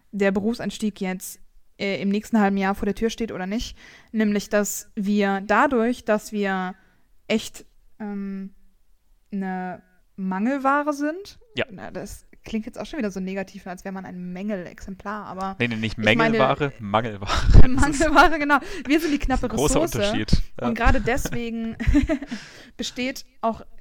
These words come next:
Speaker 1: gar keine Not zur, ähm, Ellbogengesellschaft. Ne? Also weder später
Speaker 2: Mhm.
Speaker 1: im Beruf noch im Studium. Also wir müssen nicht so einen Kram machen,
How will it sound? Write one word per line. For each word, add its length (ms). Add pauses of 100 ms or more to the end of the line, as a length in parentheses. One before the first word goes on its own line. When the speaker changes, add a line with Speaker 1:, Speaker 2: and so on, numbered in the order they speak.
Speaker 1:
gar 240
keine 680 (100)
Not 440
zur, 840
ähm, 420 (240)
Ellbogengesellschaft. 1000 (120)
Ne? 160
Also 260
weder 220
später 280
Speaker 2:
Mhm. 60
Speaker 1:
im 60
Beruf 420 (380)
noch 160
im 80
Studium. 540
Also 200
wir 80
müssen 280
nicht 140
so 80
einen 120
Kram 320
machen, 340